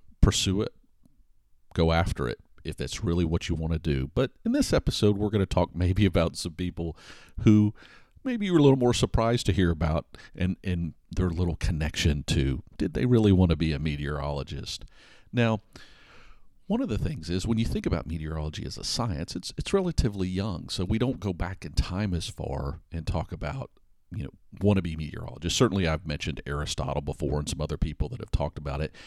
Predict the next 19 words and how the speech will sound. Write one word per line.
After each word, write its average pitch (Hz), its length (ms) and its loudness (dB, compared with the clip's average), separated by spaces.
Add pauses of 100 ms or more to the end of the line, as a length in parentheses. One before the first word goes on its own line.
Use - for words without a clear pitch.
(160)
And 175 80 0
it 175 120 0
wouldn't 120 280 4
surprise 92 540 2
you 87 60 0
to 82 100 -2
hear 82 200 -6
names 80 380 -4
like 73 280 -6 (520)
Celsius - 840 -2 (340)
and 135 140 -4
Fahrenheit, 73 920 -2 (1080)
or, 71 260 -8
you 95 100 -4
know, 80 140 -4
different 95 320 -6
things 90 260 0
like 80 260 -6
that 90 260 -4